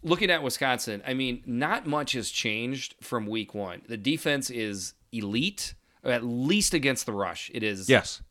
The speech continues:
Speaker 1: elite. The offense is, is putrid and not getting better, right?
Speaker 2: No, it's not. It's terrible.
Speaker 1: Like,
Speaker 2: And
Speaker 1: off the top of your head, can you think of a team that has had this much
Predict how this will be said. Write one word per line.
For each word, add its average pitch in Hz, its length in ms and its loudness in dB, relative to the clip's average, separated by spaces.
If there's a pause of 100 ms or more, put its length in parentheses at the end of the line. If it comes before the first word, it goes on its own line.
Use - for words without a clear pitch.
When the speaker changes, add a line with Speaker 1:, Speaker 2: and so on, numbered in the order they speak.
Speaker 1:
elite. 123 520 0 (560)
The 131 140 -4
offense 135 640 2
is, 113 480 -2 (640)
is 139 200 2
putrid 254 500 0
and 135 280 4
not 151 280 2
getting 131 240 2
better, 104 340 2 (380)
right? 196 240 8
Speaker 2:
No, 110 220 10
it's 110 140 4
not. 98 240 8
It's 113 160 6
terrible. 87 440 8 (100)
Speaker 1:
Like, 180 220 10
Speaker 2:
And 135 100 6
Speaker 1:
off 151 140 12
the 262 80 6
top 202 220 6
of - 40 -6
your 156 160 4
head, 117 380 4 (840)
can 165 180 4
you 165 240 4
think 196 340 0
of 151 120 2
a 127 60 0
team 110 600 -4 (500)
that 127 240 4
has 123 340 4
had 113 400 2
this 170 300 6
much 156 240 0